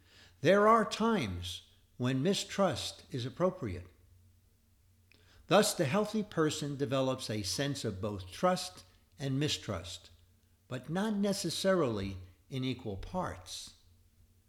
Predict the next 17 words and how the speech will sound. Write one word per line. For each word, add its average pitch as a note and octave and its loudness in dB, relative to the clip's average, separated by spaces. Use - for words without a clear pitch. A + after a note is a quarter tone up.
In D3+ 0
striking G#3+ 4
a F3+ 2
balance C3+ 0
between F#3+ 0
the E3 0
two F3+ -2
values, G2+ -4
the A2+ -2
psychologically D3 0
fit C#3 -2
have B2 -6
a B2+ -2
clear G#3 0
preference E3+ -2
for A#2 -8
trust - -2